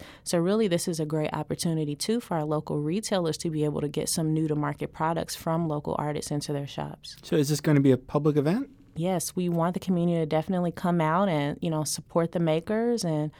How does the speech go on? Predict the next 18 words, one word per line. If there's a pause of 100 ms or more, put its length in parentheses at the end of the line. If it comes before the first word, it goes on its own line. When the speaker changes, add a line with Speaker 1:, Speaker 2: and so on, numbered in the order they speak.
(320)
Speaker 1:
really
enjoy
yourself. (380)
Speaker 2:
How
many
people
can
participate? (640)
Speaker 1:
We're
gonna
limit
this
first
cohort
to
about
six
participants.